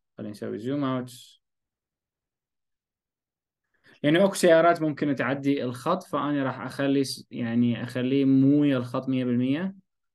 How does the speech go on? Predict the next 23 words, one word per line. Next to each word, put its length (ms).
لانه 240
اكو 100
سيارات 380
ممكن 380
تعدي 300
الخط. 480
وفتحنا 460
سلايد 320
لاخ. 240
و، 100
آم، 1000
كأنه 360
اكو 180
شيء 260
انمسح 600
او، 340
او 120
هذا 240
تحرك 520
لي 100
فوق. 300
يس. 420
اوكي. 280